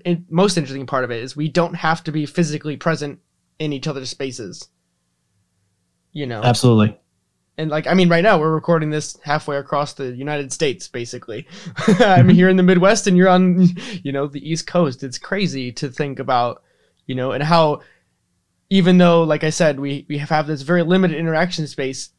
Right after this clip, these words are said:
Speaker 1: it feels no different than if I sat down with any of my other friends, even though we've never actually, like, sat across <laughs> from each other face to face.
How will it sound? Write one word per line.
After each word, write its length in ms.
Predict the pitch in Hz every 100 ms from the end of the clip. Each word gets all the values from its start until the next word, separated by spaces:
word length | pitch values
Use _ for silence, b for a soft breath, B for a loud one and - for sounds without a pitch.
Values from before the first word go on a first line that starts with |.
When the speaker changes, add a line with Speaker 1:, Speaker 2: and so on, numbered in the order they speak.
| -
Speaker 1:
it 120 | 160
feels 320 | - 185 165
no 160 | 170 165
different 460 | 165 165 160 143 131
than 220 | 131 127
if 200 | 135 131
I 120 | 139
sat 240 | 123 135
down 180 | 127 135
with 140 | 127 127
any 140 | 147
of 80 | 135
my 100 | 135
other 180 | 156 156
friends, 540 | 139 120 113 135 - - _ _ _ -
even 200 | 196 185
though 120 | 180
we've 180 | 175 170
never 260 | 175 170
actually, 580 | 160 151 156 - 139 151 - _ _ _ _
like, 260 | 156 156 -
sat 220 | - 165
across 340 | 170 196 185
<laughs> 20 | 214
from 120 | 196
each 120 | 190
other 240 | 185 180 180 B B -
face 300 | - 175 175
to 100 | 156
face. 500 | 165 139 - -